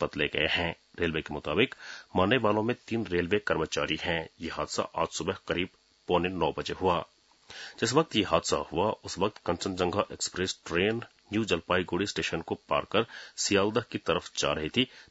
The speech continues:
तभी पीछे से इसे एक मालगाड़ी ने टक्कर मार दी। इस टक्कर से कंचनजंगा एक्सप्रेस ट्रेन के तीन डब्बे पटरी से उतर गए, साथ ही मालगाड़ी के आगे का हिस्सा भी पटरी से उतर गया।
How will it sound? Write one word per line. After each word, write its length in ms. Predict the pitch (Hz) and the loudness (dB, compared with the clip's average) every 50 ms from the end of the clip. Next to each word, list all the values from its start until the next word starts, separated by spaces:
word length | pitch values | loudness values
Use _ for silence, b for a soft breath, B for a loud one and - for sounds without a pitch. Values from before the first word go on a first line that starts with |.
| B - | B 0
तभी 180 | 101 110 139 | 0 0 -2
पीछे 320 | 139 _ - 101 - 90 82 | -4 _ -4 -2 0 0 0
से 240 | - - 110 - - _ _ _ _ _ _ _ - | 2 2 2 0 -2 _ _ _ _ _ _ _ -2
इसे 320 | 98 90 - - 85 92 - _ _ _ _ _ _ - | 0 0 2 2 0 -2 -2 _ _ _ _ _ _ 0
एक 200 | 104 107 - - 82 | 0 2 0 -2 -2
मालगाड़ी 500 | 80 82 90 95 87 78 78 76 76 71 | 2 4 4 4 4 2 0 -2 0 0
ने 180 | 80 95 101 - _ _ _ _ - | -2 -2 -4 -4 _ _ _ _ 0
टक्कर 280 | 87 - - 78 76 | 0 0 0 -2 -2
मार 200 | 76 80 80 82 | 0 2 2 2
दी। 240 | 78 - 87 80 - - - - _ _ _ _ - B B B B B B B | 2 2 0 0 -2 -6 -14 -20 _ _ _ _ -20 B B B B B B B
इस 160 | B 127 - - | B 0 2 2
टक्कर 240 | 131 - - 131 - _ _ _ _ - | 2 2 2 -2 -2 _ _ _ _ -8
से 360 | - - - - 120 123 139 143 - - | -6 0 2 6 6 6 6 4 2 2
कंचनजंगा 580 | - 95 90 - - 98 92 90 92 87 90 98 | 2 2 2 2 0 0 2 2 2 2 2 0
एक्सप्रेस 640 | - - 92 - - - - 90 87 87 - - - - | -2 -2 -4 -6 -6 -2 0 0 0 0 0 -4 -8 -6
ट्रेन 280 | - - 87 85 85 82 - | -2 0 2 2 2 0 -2
के 80 | - 101 | -4 -4
तीन 360 | - _ - - 104 107 104 | -4 _ -2 0 0 0 0
डब्बे 340 | 85 78 82 80 78 98 101 | 0 0 0 0 2 2 0
पटरी 300 | - - 80 - 87 82 | 0 0 -4 -4 -4 -4
से 120 | - - | -4 -6
उतर 280 | - - - - - 82 | -8 -10 -6 -4 -2 -2
गए, 340 | 76 67 - 85 101 139 - _ B B B B B B B B | 0 2 4 4 4 4 2 _ B B B B B B B B
साथ 180 | B - 101 98 - | B 2 2 4 4
ही 60 | - 139 | 2 0
मालगाड़ी 540 | 101 87 87 95 104 92 101 101 104 104 - _ _ - | 2 4 4 4 4 4 2 2 2 0 -2 _ _ 0
के 180 | 117 120 - - - | 0 0 0 0 0
आगे 200 | - 82 85 87 | 0 0 2 0
का 160 | 85 - - | -2 0 -2
हिस्सा 300 | 78 87 85 - - 82 | -2 -2 -2 -2 -2 -2
भी 220 | 73 - - 113 - b b b b b - | -2 -2 -2 -4 -4 b b b b b -4
पटरी 260 | - 92 - - 85 | -4 -4 -4 -4 -6
से 240 | 78 - - 95 98 - - - | -4 -2 0 -2 -2 -2 -4 -6
उतर 220 | 90 - 82 80 | -2 0 0 0
गया। 300 | 82 - 90 87 85 82 | 2 2 2 2 2 0